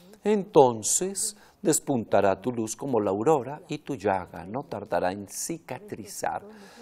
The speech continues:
Delante de ti avanzará tu luz y detrás de ti irá la gloria del Señor.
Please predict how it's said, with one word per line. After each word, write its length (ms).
Delante 440
de 160
ti 180
avanzará 600
tu 140
luz 340
y 80
detrás 720
de 100
ti 320
irá 280
la 160
gloria 500
del 260
Señor. 460